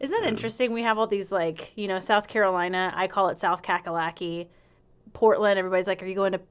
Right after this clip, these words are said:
Speaker 1: P-Town or
Speaker 2: P-Town,
Speaker 1: P D X?"
Speaker 2: right, right. No, I've n-, you know, I never, I've never heard
Speaker 1: Medi
Speaker 2: any, you know, I
Speaker 1: for
Speaker 2: think I've heard
Speaker 1: Medford.
Speaker 2: that term before, but I
Speaker 1: Sacktown?
Speaker 2: personally have never referred to it as Sacktown.
Speaker 1: Well, that's because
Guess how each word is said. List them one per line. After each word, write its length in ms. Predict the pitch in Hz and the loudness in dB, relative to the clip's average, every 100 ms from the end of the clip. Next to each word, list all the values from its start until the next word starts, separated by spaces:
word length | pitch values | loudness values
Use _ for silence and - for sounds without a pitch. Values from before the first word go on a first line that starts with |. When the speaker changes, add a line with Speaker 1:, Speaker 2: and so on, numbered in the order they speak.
| - | -10
Speaker 1:
P-Town 600 | - 202 - 202 196 202 | -4 -4 0 4 4 2
or 60 | 180 | 0
Speaker 2:
P-Town, 320 | 214 220 - | -2 -6 -6
Speaker 1:
P 200 | - 254 | -2 0
D 220 | 226 226 | 4 6
X?" 400 | 196 196 214 - | 8 8 4 -6
Speaker 2:
right, 80 | 117 117 | -2 0
right. 120 | 113 - - - | -2 -8 -20 -10
No, 400 | 131 143 139 139 | -2 0 0 0
I've 260 | 120 120 | -2 -2
n-, 80 | 131 | -6
you 120 | 131 135 | -6 -4
know, 240 | 131 131 | -2 -2
I 100 | 113 | -4
never, 480 | 113 117 120 120 - | -6 -4 -2 -4 -6
I've 200 | 107 104 | -10 -10
never 220 | 104 110 | -10 -8
heard 100 | 113 | -2
Speaker 1:
Medi 260 | 208 208 208 214 220 | 4 8 10 8 6
Speaker 2:
any, 80 | 220 | 0
you 80 | 165 | 0
know, 80 | 226 | 2
I 60 | 226 | 4
Speaker 1:
for 60 | |
Speaker 2:
think 120 | 214 | 6
I've 140 | 208 156 | 6 8
heard 260 | 220 101 107 | 6 6 4
Speaker 1:
Medford. 0 | |
Speaker 2:
that 180 | 104 | 0
term 240 | - 120 113 | -4 -6 -4
before, 400 | 110 - 107 107 | -6 -2 0 0
but 240 | 101 95 | 0 -2
I 140 | 104 101 | -2 -2
Speaker 1:
Sacktown? 320 | - 208 202 | 2 2 4
Speaker 2:
personally 360 | 123 247 117 | 2 2 2
have 140 | 113 107 | -2 -2
never 240 | 107 101 | -4 -4
referred 400 | 101 98 98 95 | -6 -6 -6 -4
to 140 | 95 92 | -4 -4
it 80 | |
as 80 | 90 | -6
Sacktown. 520 | - 85 - - - | -10 -14 -14 -16 -14
Speaker 1:
Well, 240 | - 196 180 | -6 -2 -2
that's 240 | 104 - | -4 -8
because 460 | 202 180 196 226 | -10 0 2 2